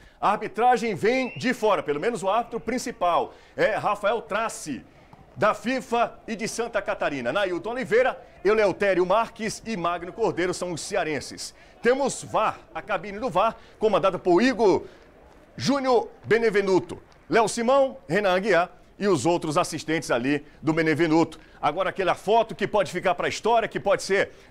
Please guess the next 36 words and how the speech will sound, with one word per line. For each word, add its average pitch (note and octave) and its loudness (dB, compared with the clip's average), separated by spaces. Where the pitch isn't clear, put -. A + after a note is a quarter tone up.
a G#3 -2
foto G3+ -2
do E3+ 0
tricampeonato F#3+ 0
tricolor. D3+ 2
O D3 -4
Fortaleza F#3 0
buscando G#3 2
o F3 2
tricampeonato F#3 0
e E3+ -2
quem F#3 -2
sabe, F3+ 2
se - -6
isso G#3+ -2
acontecer, F#3 0
quebrar G3 2
uma, F#3+ 0
uma G3 4
escrita G3+ -4
que G#3 -6
dura, F#3 2
eh, D3 4
décadas, E3+ 0
desde F3 2
mil, A3 -2
mil G#3 4
novecentos G3+ 0
e - -12
sessenta G3 0
e - 4
oito. E3+ 2
Foi G#3 0
o A#3 4
último A3+ 0
campeão G3 4